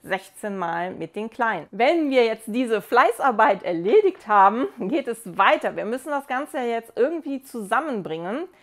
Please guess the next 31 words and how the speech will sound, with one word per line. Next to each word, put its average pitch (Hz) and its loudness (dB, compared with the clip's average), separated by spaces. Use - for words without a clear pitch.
Also, 190 4
wir 226 0
wollen 285 4
einmal 269 -2
einen 190 -2
großen 285 -2
Ball 247 2
jetzt 269 -8
zusammenkleben 285 -6
und - -12
danach 202 -4
den 160 -14
kleinen 233 0
Ball 220 0
oder 143 -6
umgekehrt. 214 -4
Und 185 -6
jetzt - 0
kommen 359 0
diese 311 -8
zwei 254 -2
Striche - -8
jeweils 185 -4
zum 190 -12
Einsatz. 180 -2
Und 330 -6
zwar 226 0
geht 285 -6
ihr 330 -4
hin 277 -2
und 311 0